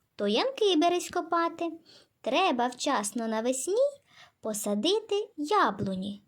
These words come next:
груші, персики, горіхи. Добрим людям для утіхи і для цвіту, і для плоду, на здоров'ячко народу. Так, діти, сьогодні ми поговоримо про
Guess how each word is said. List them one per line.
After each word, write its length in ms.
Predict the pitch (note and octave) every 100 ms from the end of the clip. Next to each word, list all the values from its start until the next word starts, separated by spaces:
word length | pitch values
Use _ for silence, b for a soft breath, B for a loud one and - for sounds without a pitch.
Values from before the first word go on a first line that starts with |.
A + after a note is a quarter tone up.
| _ b b b -
груші, 720 | F#3+ A3 B3+ D#4+ C#4 - G#3
персики, 800 | G#3 C4+ D#4 D#4 - - G#3 A3
горіхи. 720 | A3 D#4+ F#4+ E4 A3 - - - _ _ -
Добрим 520 | G3+ A#3+ G#3+ G3+ G3+
людям 460 | G#3+ A#4 C5 G#3 G3+ -
для 200 | G#3+ C4 C#5 A#4
утіхи 520 | D#4+ - A3 G#3 A3+ - B B B B -
і 120 | C#4
для 200 | A3 F#3+
цвіту, 680 | G3 - B3 C5+ - G#3 G#3 -
і 280 | F#4 D5+ D4+
для 100 | D#4
плоду, 640 | D4+ B3+ B3+ G3+ - G3 - _ -
на 220 | A#3 G#3+
здоров'ячко 1040 | G3+ G3 D#3+ E4 A4+ F4+ E4 - - D4+ D4+ -
народу. 760 | C#4 C#5 G#4+ A#3 A#3 G3 G3 F#3+ _ _ _ _ B B B B B B -
Так, 340 | A#3+ C4 A#3+
діти, 300 | G3+ G#3 G3+
сьогодні 680 | - F#3 F#3+ E3+ D4 G#4 G4
ми 100 | F#4
поговоримо 760 | E4+ E4 D#4+ D#4 E4 D#4+ D4+ D4+
про 140 | -